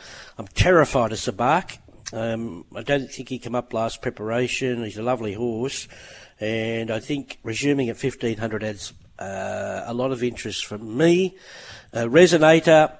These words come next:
up in class, but going well with a great racing style.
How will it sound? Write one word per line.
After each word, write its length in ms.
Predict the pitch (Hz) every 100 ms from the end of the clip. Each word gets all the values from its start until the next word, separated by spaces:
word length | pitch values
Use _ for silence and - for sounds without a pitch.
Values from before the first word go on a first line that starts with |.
| -
up 200 | 185 180
in 100 | 139
class, 420 | - 147 147 139
but 200 | - 117
going 340 | 156 151 120
well 220 | 113 127 117
with 160 | 120
a 40 | 113
great 320 | 147 160 -
racing 360 | 110 101 104 95
style. 680 | - - 110 110 110 110